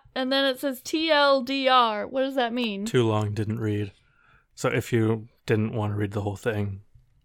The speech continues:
Speaker 2: come down
Speaker 1: Oh,
Speaker 2: here to get
Speaker 1: so
Speaker 2: the summary.
Speaker 1: Okay, well, his summary is, "I have to sleep in the freezer so I don't grow mold.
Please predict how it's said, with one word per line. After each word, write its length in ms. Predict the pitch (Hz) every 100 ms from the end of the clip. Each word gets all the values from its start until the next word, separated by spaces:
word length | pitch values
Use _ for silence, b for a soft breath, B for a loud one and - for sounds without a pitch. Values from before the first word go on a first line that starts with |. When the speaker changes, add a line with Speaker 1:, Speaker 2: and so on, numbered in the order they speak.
| _ -
Speaker 2:
come 40 | 247
down 260 | 262 226 214
Speaker 1:
Oh, 20 |
Speaker 2:
here 200 | 202 196 -
to 80 | 101
get 100 | -
Speaker 1:
so 140 | 254 247
Speaker 2:
the 80 | 240
summary. 340 | 107 147 202 b b b -
Speaker 1:
Okay, 300 | 240 269 240
well, 320 | 233 226 226
his 180 | 254 240
summary 320 | 285 277 240
is, 100 | 233
"I 100 | 226
have 200 | 262 277 285
to 60 |
sleep 300 | 277 285 285
in 120 | 269
the 80 | 240
freezer 460 | 247 302 330 254 226
so 180 | 247 226
I 80 | 226
don't 220 | 240 240
grow 200 | 240 226
mold. 460 | 220 240 214 196